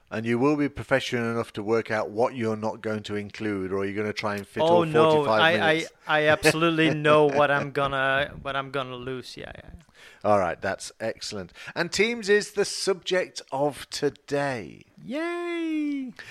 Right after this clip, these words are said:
Speaker 1: I know, you like Teams. So, so do I. Everybody likes Teams, of course. But there's all those questions that we keep seeing being asked that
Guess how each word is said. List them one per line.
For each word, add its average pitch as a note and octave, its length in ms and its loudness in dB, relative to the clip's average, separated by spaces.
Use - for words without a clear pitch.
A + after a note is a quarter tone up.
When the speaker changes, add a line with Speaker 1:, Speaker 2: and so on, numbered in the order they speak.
Speaker 1:
I C3+ 180 4
know, F#2+ 520 0
you A2 160 0
like B2+ 260 0
Teams. G2 400 -8
So, - 340 -2
so - 160 2
do C3+ 140 2
I. - 160 -6
Everybody A2 300 -2
likes E2+ 280 -8
Teams, F2+ 280 -10
of F#2 100 -12
course. G2 380 -6
But D3 240 6
there's D#3 180 2
all A3+ 140 8
those C#4+ 240 0
questions D#3 680 -4
that A#2+ 160 0
we B2 100 -4
keep - 420 -8
seeing C#3 720 -6
being A#2+ 280 0
asked - 540 -8
that A#2 200 -2